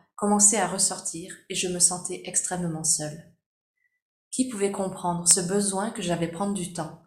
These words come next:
Qui pouvait comprendre que je n'en pouvais plus d'accourir à chaque coup de téléphone, d'être aux aguets ? J'avais bien vécu ces derniers mois, j'avais voyagé, j'avais enchaîné les soirées,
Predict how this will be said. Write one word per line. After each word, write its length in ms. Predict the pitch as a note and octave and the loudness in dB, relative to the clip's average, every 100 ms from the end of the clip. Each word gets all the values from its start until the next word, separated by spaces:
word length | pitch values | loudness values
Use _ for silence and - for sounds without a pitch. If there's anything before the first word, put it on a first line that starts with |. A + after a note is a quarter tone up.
| _ _ - - | _ _ -20 -12
Qui 120 | G3+ | -8
pouvait 240 | G#3+ F#3 | -6 -4
comprendre 640 | F#3 G3 G3 - F#3 F3 F3 | -4 -4 -6 -4 -4 -4 -4
que 80 | F#3+ | -2
je 140 | F#3+ | -2
n'en 160 | F#3+ F#3 | -2 -4
pouvais 240 | G3+ F#3+ | -4 -4
plus 320 | F#3+ G#3 G#3+ | -6 -6 -4
d'accourir 600 | G#3 G3+ G3 G3+ F#3+ G3 | -2 -4 -4 -6 -6 -4
à 40 | F3+ | -2
chaque 340 | - G3 - | -2 -4 -8
coup 100 | G3+ | -8
de 120 | G3 | -6
téléphone, 720 | F#3+ F3 F3 - E3+ F3 - - | -4 -4 -4 -4 -6 -8 -12 -4
d'être 280 | F3+ F3+ F3+ | -2 -2 -2
aux 120 | E3+ | -4
aguets ? 380 | E3 D#3 D#3 - _ _ _ _ _ _ - | -4 -6 -12 -18 _ _ _ _ _ _ -4
J'avais 280 | - F#3+ F#3+ | 2 4 4
bien 180 | G#3 | 4
vécu 280 | A3+ A3+ A3+ | 4 2 2
ces 160 | A3+ A3 | 0 0
derniers 300 | F#3+ F#3 F#3 | -2 -4 -4
mois, 380 | F3 E3+ E3+ - _ | -4 -4 -6 -14 _
j'avais 260 | - F3+ F3 | 2 4 4
voyagé, 720 | F3+ F#3+ G3 G3 F3 F#3 - | 4 2 2 0 -2 -4 -8
j'avais 360 | - F#3 F3 - | 0 2 2 0
enchaîné 400 | G#3 - G#3 G#3+ | 0 0 0 -2
les 80 | G3+ | 0
soirées, 520 | - F#3 F3 F3 | 0 -2 -4 -8